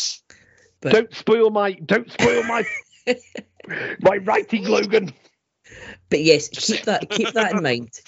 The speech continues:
Speaker 1: Keep that in mind that they go back to Sturgis, the city of Sturgis, two or three times during the, during
Speaker 2: Okay.
Speaker 1: the show. I'll let that one breathe
Speaker 2: Okay.
Speaker 1: for the, for the people at home.
Speaker 2: Let it, let it breathe, let it ruminate.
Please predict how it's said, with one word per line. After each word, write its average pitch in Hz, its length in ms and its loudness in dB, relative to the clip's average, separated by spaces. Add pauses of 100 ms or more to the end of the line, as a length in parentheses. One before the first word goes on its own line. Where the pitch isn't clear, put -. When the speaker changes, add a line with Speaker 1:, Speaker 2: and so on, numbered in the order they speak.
Speaker 1:
Keep - 160 -12
that 160 160 -2
in 156 100 -6
mind 123 220 -4
that 127 100 -6
they 131 80 -2
go 143 160 -4
back 151 340 -2
to 143 120 -12
Sturgis, - 960 -2 (160)
the 117 80 -12
city 143 400 -4
of - 120 -8
Sturgis, 135 600 -6 (320)
two 131 220 4
or 117 40 2
three 120 220 -6
times 113 420 -6
during 110 380 -4
the, 101 160 -6 (840)
during 147 260 -2
Speaker 2:
Okay. 107 60 0
Speaker 1:
the 104 100 -4
show. 87 200 -8 (160)
I'll 107 80 -12
let - 140 -4
that 113 160 0
one 120 140 0
breathe 107 300 -2
Speaker 2:
Okay. 107 140 -4
Speaker 1:
for 113 60 0
the, 107 140 0
for - 180 -10
the 104 80 -2
people 107 340 -4
at 104 60 -2
home. 104 180 -2 (540)
Speaker 2:
Let 107 200 -4
it, - 140 -8
let 131 140 4
it 135 140 4
breathe, 120 260 4
let 131 140 4
it 151 100 0
ruminate. 135 640 2